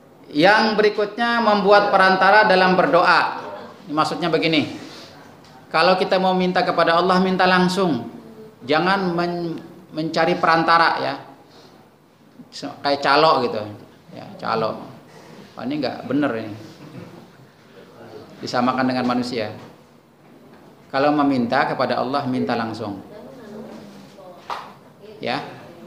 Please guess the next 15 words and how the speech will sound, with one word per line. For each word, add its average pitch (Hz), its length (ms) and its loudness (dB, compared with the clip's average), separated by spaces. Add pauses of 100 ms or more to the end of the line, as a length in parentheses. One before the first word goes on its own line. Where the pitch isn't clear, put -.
(420)
Allah 131 240 2
mengatakan, 131 640 0
"Wa 131 160 2
idza 131 400 0
sa'alaka 131 840 0
ibadi 135 520 0
anni 135 560 0
fa 131 160 -4
inni 127 400 -2
qarib, 160 400 4 (640)
ujibu 135 540 -2
da'watad 131 680 0
da'i 139 480 2
idza 127 300 -2
da'an." 123 380 0